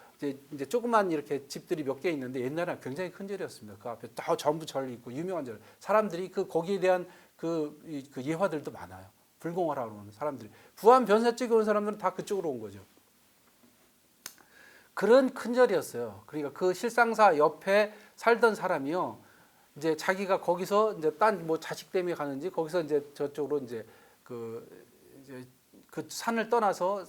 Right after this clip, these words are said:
이제 살아야 되는 상황이 되니까 그 사람이 살림집과 논밭을 내놓습니다.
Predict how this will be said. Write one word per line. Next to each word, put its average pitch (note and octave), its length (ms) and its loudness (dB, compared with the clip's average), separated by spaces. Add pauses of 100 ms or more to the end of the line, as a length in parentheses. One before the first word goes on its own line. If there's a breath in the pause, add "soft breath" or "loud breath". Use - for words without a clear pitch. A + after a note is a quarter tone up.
(140)
이제 A#2+ 260 -8 (440 loud breath)
살아야 F#3+ 580 6
되는 C#3 160 -4
상황이 F#3+ 280 -2
되니까 C3+ 380 -4
그 E3+ 160 -6
사람이 G3 680 0 (200 loud breath)
살림집과 A#3 760 0
논밭을 D#3 460 -2
내놓습니다. B2 640 -6